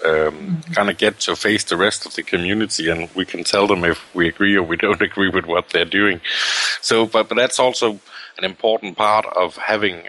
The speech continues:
Speaker 1: a, a, a community like ours that is based on, on voluntary people taking part in the shared leadership teams, is that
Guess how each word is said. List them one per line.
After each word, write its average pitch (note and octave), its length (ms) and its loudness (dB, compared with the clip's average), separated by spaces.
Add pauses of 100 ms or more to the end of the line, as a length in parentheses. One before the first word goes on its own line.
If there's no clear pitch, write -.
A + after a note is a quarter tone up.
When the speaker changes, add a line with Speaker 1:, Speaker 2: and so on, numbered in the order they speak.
Speaker 1:
a, F2+ 60 0
a, F2 640 -2 (520)
a - 120 -12
community G#2+ 440 -4
like F2 280 0
ours G2+ 360 4
that E2+ 160 -2
is D#2+ 100 -10
based F#2 420 -4
on, D#2+ 120 -8 (300)
on D#2+ 80 -8 (460)
voluntary F#2 600 0
people F#2 380 -6
taking E2+ 460 -4 (180)
part F2 260 4
in E2 180 -8
the - 60 -12
shared F#2+ 280 0
leadership G2 520 -6
teams, D#2 400 -14 (440)
is G2 180 -4
that E2+ 240 0